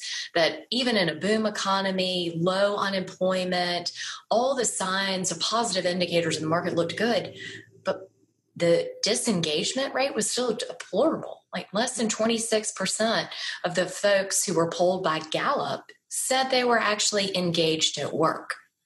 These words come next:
That to me was just a crisis point. And I looked at all of the work that had been done on employee engagement, how to be more fulfilled and happier at work.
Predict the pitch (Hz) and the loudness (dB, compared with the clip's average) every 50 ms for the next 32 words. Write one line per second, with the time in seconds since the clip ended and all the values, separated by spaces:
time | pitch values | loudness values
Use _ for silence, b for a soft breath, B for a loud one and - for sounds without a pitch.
0 | _ _ _ _ _ - - _ _ _ _ _ _ _ - 180 190 220 247 - | _ _ _ _ _ -20 -20 _ _ _ _ _ _ _ -4 0 0 2 2 0
1 | 254 - - 233 190 165 165 165 165 156 156 151 147 147 147 B B B B - | 0 0 2 2 4 4 4 2 2 2 0 -2 -2 -4 -8 B B B B -4
2 | 147 165 151 156 - - - 160 156 - - - - 160 156 156 147 - - - | -2 0 0 0 0 -2 -2 -2 -2 -2 -4 -4 -4 -2 0 0 0 0 -2 -4
3 | - - - - - 180 - - - - - - - - - - - - - - | -6 -4 -2 0 0 0 0 -2 -2 -2 -2 -4 -4 -6 -8 -8 -10 -10 -10 -10
4 | - - B B B B B B B B B B - 220 285 302 269 196 151 151 | -10 -14 B B B B B B B B B B -2 0 0 2 2 2 0 0
5 | 170 214 214 - - 190 190 196 196 196 214 220 214 - 180 165 165 - - 185 | 0 0 0 0 2 2 2 4 4 4 4 4 2 2 0 -2 -2 2 2 4
6 | 202 220 240 254 262 247 202 185 170 - - - 156 151 156 165 156 151 - - | 6 6 8 6 6 6 4 4 2 2 0 0 0 2 4 2 2 2 0 -2
7 | 156 156 151 147 - 156 147 151 143 147 139 147 143 139 131 131 135 - 180 196 | -4 -4 -4 -6 -4 -2 -2 -2 -2 -4 -4 -6 -4 -4 -4 -6 -4 -4 -6 -6
8 | B B B B B B B _ - - 202 233 254 262 233 202 - 156 165 165 | B B B B B B B _ -2 0 2 2 2 2 0 0 -2 -2 -4 -2
9 | - - 156 156 143 127 131 127 127 127 127 - - 165 180 170 165 170 180 175 | -2 -2 -2 -2 -2 -4 -6 -8 -6 -6 -6 -4 -4 -4 -4 -2 -2 0 0 0
10 | 170 175 170 170 160 156 156 - 151 - 170 160 156 151 156 147 147 - 151 151 | 0 0 0 2 0 0 0 -4 -2 0 0 2 2 0 -2 -4 -4 -4 -4 -4
11 | 156 156 156 151 147 147 131 110 - 156 185 233 262 202 170 170 - | -4 -4 -4 -2 0 0 0 0 0 2 2 4 4 2 0 0 -4